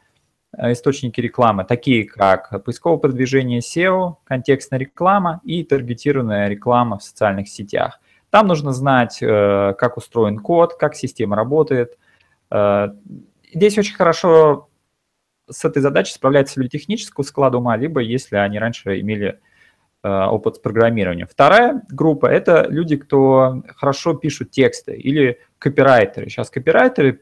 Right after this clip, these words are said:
немножко переходят в социальные сети, они начинают делать рассылки через e-mail,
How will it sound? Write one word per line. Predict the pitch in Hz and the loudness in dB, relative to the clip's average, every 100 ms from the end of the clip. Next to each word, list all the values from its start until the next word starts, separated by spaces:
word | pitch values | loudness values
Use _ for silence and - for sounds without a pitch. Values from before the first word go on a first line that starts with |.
| - | -10
немножко | 123 123 127 160 165 143 | -8 -8 -6 -6 -8 -10
переходят | - 120 - 127 104 | -8 -8 -4 -6 -6
в | - | -10
социальные | 185 - 226 147 110 | -6 2 2 2 -4
сети, | - 127 120 - 107 120 | -2 -2 -2 -4 -6 -4
они | 160 | -4
начинают | 180 - 139 127 117 | -4 -6 -2 -2 0
делать | 131 123 - | 0 0 0
рассылки | 143 139 - 120 113 | -2 -2 -4 -6 -6
через | - 110 104 | -14 -10 -8
e-mail, | 104 101 95 85 | -4 -2 -2 -4